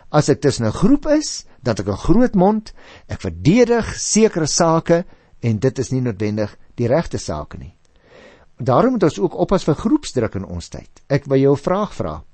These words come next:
Is jy gewillig om onpopulêr te wees en teen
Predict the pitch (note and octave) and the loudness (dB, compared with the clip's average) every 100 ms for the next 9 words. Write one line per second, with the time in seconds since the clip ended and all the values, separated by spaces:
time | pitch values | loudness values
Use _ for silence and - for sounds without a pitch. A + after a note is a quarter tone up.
0 | _ - - _ - D#3 A2 F#2+ A#2+ C#4+ | _ -20 -20 _ 0 2 2 0 2 0
1 | C#4+ - G2 F#2 F#2 - _ _ _ _ | 0 -2 -2 -4 -8 -14 _ _ _ _
2 | C3+ C#3 - A#3 C#4+ D4+ - F#3+ D#3+ B2+ | 0 0 2 4 4 0 2 4 6 6
3 | A#2 E3 F3 B2+ G2+ G2 D#2+ - - _ | 6 4 2 -2 -4 -4 -8 -16 -20 _
4 | _ _ - D3 C3+ A#2+ - _ - G#3+ | _ _ -8 2 2 2 -6 _ 2 4
5 | G#3+ G#3+ A#3 | 4 2 -4